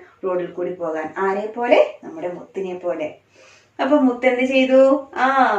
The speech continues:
വി-, വിദ്യാലയത്തിൽ നിന്ന് തിരിച്ച്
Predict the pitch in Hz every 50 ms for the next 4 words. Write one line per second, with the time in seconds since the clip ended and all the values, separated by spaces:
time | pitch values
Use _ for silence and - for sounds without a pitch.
0 | 180 180 190 196 208 - - 185 - - - - _ _ - 196 190 180 202 208
1 | 208 202 208 208 208 - 220 214 214 214 214 220 226 247 302 381 - - - -
2 | 262 214 196 180 175 - - - 233 196 247 - - -